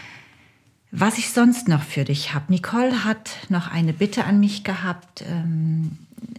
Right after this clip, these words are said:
weil wir, die Folge endet mit unserem Interview. Also ich würd im Nachgang kein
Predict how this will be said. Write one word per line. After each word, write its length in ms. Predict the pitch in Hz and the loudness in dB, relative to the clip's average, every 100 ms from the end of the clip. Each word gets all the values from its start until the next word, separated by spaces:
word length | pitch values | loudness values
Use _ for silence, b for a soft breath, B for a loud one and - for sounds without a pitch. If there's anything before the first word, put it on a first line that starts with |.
| - | -18
weil 600 | - 156 147 143 151 143 | -10 -2 0 2 0 -2
wir, 220 | 160 156 151 _ _ _ _ - | -2 -2 -4 _ _ _ _ -6
die 80 | 160 | -4
Folge 400 | 143 170 180 170 | 0 2 2 0
endet 580 | 170 190 190 180 - - _ | 4 4 4 0 -8 -14 _
mit 200 | 175 170 | -4 -2
unserem 400 | 160 160 147 135 | 0 0 0 0
Interview. 600 | 135 208 240 233 233 226 | 2 2 2 -2 0 0
Also 200 | 214 151 | 0 -2
ich 180 | 156 - | -4 -6
würd 240 | 156 151 - | -8 -8 -8
im 80 | 160 | -2
Nachgang 460 | 151 147 - 151 147 | 0 0 -2 -4 -4
kein 340 | - 143 143 | -4 -4 -4